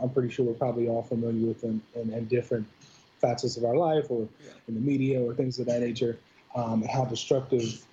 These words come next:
Speaker 1: those can be, whether just to the people involved or to the people surrounding and even the people watching. Um, it gives the, um, terrible example of what, um,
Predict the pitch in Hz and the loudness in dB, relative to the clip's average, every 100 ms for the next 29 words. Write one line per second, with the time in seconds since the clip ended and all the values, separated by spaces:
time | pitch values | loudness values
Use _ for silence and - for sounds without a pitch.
0 | _ - - 131 120 117 - - - 117 | _ -6 2 4 4 2 -2 -4 0 2
1 | 107 123 123 104 - 123 113 113 110 117 | 2 2 2 0 0 2 2 0 2 -2
2 | 117 - - 113 110 123 117 110 110 127 | -2 -6 -2 0 2 0 2 2 4 4
3 | 127 120 113 110 110 110 110 104 104 131 | 4 2 0 -2 -6 -6 -6 -8 0 2
4 | 139 139 135 127 127 156 151 139 156 135 | 4 2 2 2 2 2 2 0 0 2
5 | 131 127 127 117 107 - - - _ - | 2 2 -2 -6 -12 -16 -20 -20 _ -4
6 | 120 113 131 127 131 117 120 123 117 113 | -2 0 0 4 4 2 0 2 4 2
7 | 110 110 _ _ _ _ _ - 123 117 | 2 -2 _ _ _ _ _ -8 -4 0
8 | 113 127 - 135 120 117 113 123 117 113 | -2 0 2 4 2 -2 -2 -2 -2 -4
9 | 110 107 117 117 107 - _ _ _ _ | -4 -4 -2 -2 -2 -10 _ _ _ _
10 | - 120 113 110 104 101 | -12 -8 -6 -6 -8 -12